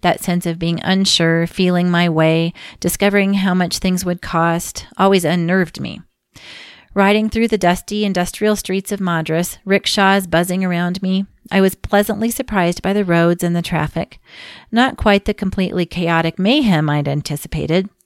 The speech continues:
The roads were all sealed and in reasonable condition. Before long, I'd found the address given to me by the old man on the ship and was being made very welcome by his son and his family,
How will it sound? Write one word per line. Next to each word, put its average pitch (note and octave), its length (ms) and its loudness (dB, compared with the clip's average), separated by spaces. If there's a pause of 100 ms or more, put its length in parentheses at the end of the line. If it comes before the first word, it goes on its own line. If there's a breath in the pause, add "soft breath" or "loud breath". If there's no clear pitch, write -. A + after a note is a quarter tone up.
(120)
The F#3 140 0
roads G#3 220 2
were A3+ 120 2
all G#3 220 4
sealed E3+ 520 2
and G3+ 180 2
in A3 140 2
reasonable D#3+ 480 0
condition. E3 600 0 (640 loud breath)
Before C#4 320 2
long, F#3 400 4
I'd F#3 180 0
found G3+ 240 2
the G#3+ 120 2
address E3+ 440 2
given G#3+ 300 0
to F#3+ 120 -2
me E3+ 200 2
by E3 180 2
the E3+ 140 2
old F#3 220 4
man E3 240 2
on E3+ 120 2
the F#3+ 80 4
ship D#3+ 360 0 (340 soft breath)
and F#3 160 0
was G3 160 2
being F#3+ 220 0
made F3 240 0
very A3+ 200 2
welcome E3 460 2
by F3 160 2
his A#3 240 0
son E3 320 0
and F3+ 200 0
his E3 200 -2
family, D#3+ 500 0